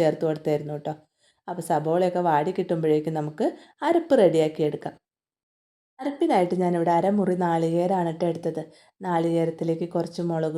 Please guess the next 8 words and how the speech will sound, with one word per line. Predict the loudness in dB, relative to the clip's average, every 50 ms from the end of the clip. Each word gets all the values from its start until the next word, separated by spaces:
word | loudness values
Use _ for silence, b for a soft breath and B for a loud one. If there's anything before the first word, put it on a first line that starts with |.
| -2 -2
പൊടിയും | 0 0 0 -2 -2 -4 -8 B B B B -8 -4
മഞ്ഞൾപ്പൊടിയും | -2 -2 0 0 -2 -2 -4 -2 -2 0 0 0 0 -2 B B B B _ -4
മല്ലിപ്പൊടിയും | -2 -2 0 0 -2 -2 -2 0 2 2 2 2 2
ചേർത്ത് | 0 0 -2 -2 -2 -2
നല്ലോണം | -2 -2 -2 -2 -2 0 0 0 0 0 2 2 2
അരച്ചെടുക്കാം. | 0 -2 -4 -4 -4 -4 -4 -4 -8 -10 -14 -18 _ _ _ _ _ _ _ _ _ _ _ _ _ _ _ _ _ _ _ _ _ _ _ _ _ _ _ _ _ _ _ _ _ _ _ _
അപ്പോഴേക്കും | _ 2 4 4 4 4 2 -2 -2 0 0
നമ്മുടെ | 0 0 0 -2